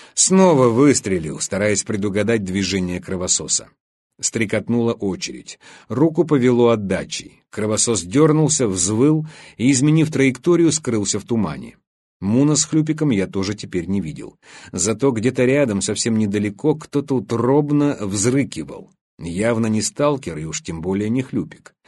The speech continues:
Вертясь, как раскрученный волчок,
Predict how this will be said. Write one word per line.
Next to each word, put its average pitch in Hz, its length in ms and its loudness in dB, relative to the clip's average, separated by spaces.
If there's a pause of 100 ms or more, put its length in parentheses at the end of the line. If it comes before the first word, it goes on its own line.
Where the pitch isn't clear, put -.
(360)
Вертясь, 160 580 0
как 160 200 0
раскрученный 156 640 2
волчок, 135 640 0